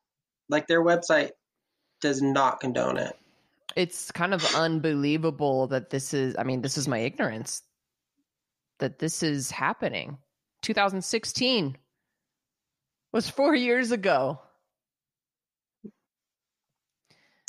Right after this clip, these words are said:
Speaker 1: It was four years
Speaker 2: Wow.
Speaker 1: ago.
Speaker 2: So,
Speaker 1: Yep.
Speaker 2: I mean, you're, you are a literal survivor. And now you're saying,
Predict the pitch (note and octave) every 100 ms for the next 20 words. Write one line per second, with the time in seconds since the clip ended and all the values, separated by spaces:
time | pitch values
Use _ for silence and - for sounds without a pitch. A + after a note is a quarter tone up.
0 | - D#3+ D#3 - - E3+ F3+ G#3 A#3 F3+
1 | D#3+ D3 D3 C#3 _ _ - - A3 G3
2 | F#3 F3+ F3 D#3+ E3 _ A3+ B3 - _
3 | _ - D#3+ D#3+ D#3 D3 C#3 C#3 F3+ -
4 | _ - - - - - - D3 D3+ -
5 | C#3+ D3+ C#3+ C3+ C3+ C3+ C#3 C3+ B2+ -
6 | B2+ A#2+ A#2+ A#2+ B2 F3 G#3 _ _ _
7 | _ - E3 D#3+ F3+ G3 D#3+ - E3 D3
8 | C#3+ C#3+ C#3 C3+